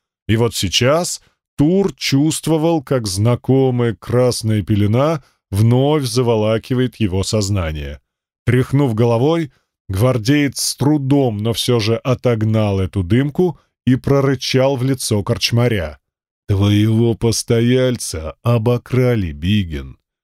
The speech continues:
Вот что здесь произошло. А теперь я хочу знать, как дух-хранитель твоего дома позволил этому случиться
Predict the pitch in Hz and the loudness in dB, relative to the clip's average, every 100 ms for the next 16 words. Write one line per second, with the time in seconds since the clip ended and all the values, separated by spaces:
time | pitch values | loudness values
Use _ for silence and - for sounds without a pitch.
0 | _ - 135 180 - - 101 90 101 104 | _ -2 2 2 0 -2 -2 -2 -2 -2
1 | - 95 92 110 120 - 113 71 69 _ | -2 -2 0 0 0 0 -2 -2 -10 _
2 | _ _ _ - 117 117 135 113 156 156 | _ _ _ -2 0 2 0 2 2 0
3 | 139 - _ _ - 104 175 185 170 143 | -2 -10 _ _ -2 2 2 2 -2 0
4 | 156 123 104 120 120 110 - _ _ _ | 0 0 0 0 0 -2 -6 _ _ _
5 | _ 185 196 185 113 104 175 170 - - | _ 2 2 0 -4 -2 0 0 -2 -4
6 | 127 139 139 147 123 123 117 127 131 135 | 0 0 0 0 0 0 2 0 2 0
7 | 131 185 165 113 - 135 110 113 165 165 | 0 0 0 -4 -2 -2 0 0 2 2
8 | 117 123 156 139 127 113 - 131 - 214 | 0 -2 -2 0 0 0 0 0 0 -4
9 | 190 - 82 71 | -4 -4 -6 -8